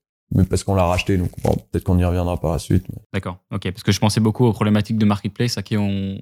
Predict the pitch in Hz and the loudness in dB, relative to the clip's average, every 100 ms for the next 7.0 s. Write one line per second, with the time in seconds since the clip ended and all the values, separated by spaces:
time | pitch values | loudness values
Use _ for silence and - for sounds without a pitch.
0 | - _ - 104 95 107 104 - 101 95 | -14 _ -6 -4 0 2 2 0 -2 -2
1 | 95 98 113 _ _ 104 92 92 98 98 | -2 -2 -4 _ _ -8 -6 -4 -4 -4
2 | 95 92 95 101 113 - 104 104 101 98 | -4 -4 -4 -10 -14 -6 0 0 0 -8
3 | 107 95 92 92 104 101 95 92 110 - | -4 -2 0 -2 0 2 2 2 0 -4
4 | _ - 110 110 104 - 107 104 101 - | _ 0 4 6 4 2 2 2 0 -2
5 | 98 98 104 - 95 95 95 95 92 90 | -2 -2 -4 -6 -6 -6 -6 -6 -2 0
6 | 90 92 90 92 92 98 95 90 - 92 | 4 6 6 6 4 8 6 6 2 -2